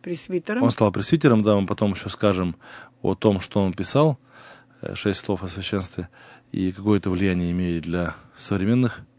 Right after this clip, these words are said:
Speaker 2: будущих пастырей.
Speaker 1: Это,
Speaker 2: Вот.
Speaker 1: это тоже важно.
Speaker 2: Да. И пока что мы оставляем всё в таком положении, что в Константинополе патриарх Нектарий,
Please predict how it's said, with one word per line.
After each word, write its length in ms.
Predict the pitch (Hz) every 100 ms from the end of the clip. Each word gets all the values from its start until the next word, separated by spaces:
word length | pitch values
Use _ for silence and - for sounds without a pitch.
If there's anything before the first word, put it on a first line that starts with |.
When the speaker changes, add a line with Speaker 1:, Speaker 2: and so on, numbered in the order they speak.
| _
Speaker 2:
будущих 400 | 113 101 - 98
пастырей. 460 | 107 98 - 95 90 _ -
Speaker 1:
Это, 120 | - 87
Speaker 2:
Вот. 160 | 87
Speaker 1:
это 180 | 190 202
тоже 280 | - 190 190
важно. 380 | 180 175 202 185
Speaker 2:
Да. 320 | 90 95 87 - - - - -
И 480 | 110 135 131 110 95
пока 240 | 104 - 143
что 200 | - 110
мы 160 | 110
оставляем 640 | 101 - 107 107 104 87 82 - - -
всё 180 | -
в 80 | 101
таком 360 | - 95 95 87
положении, 400 | 95 113 143 123
что 340 | 95 - 90 82 -
в 180 | - -
Константинополе 720 | - 101 - 113 101 90 85 - - - - - -
патриарх 580 | 98 - 92 80 - - _ _ _ -
Нектарий, 520 | 87 - 160 156